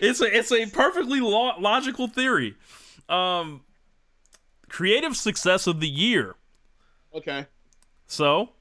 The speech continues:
Speaker 1: this right here, we have five nominees: <clears throat> the WrestleMania mixed tag match, the two thousand eighteen men's Royal Rumble match.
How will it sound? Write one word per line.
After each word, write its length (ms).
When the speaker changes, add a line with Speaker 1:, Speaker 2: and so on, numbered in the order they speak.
Speaker 1:
this 500
right 300
here, 320
we 100
have 120
five 280
nominees: 540
<clears throat> 80
the 500
WrestleMania 540
mixed 260
tag 240
match, 460
the 80
two 160
thousand 300
eighteen 420
men's 220
Royal 220
Rumble 220
match. 440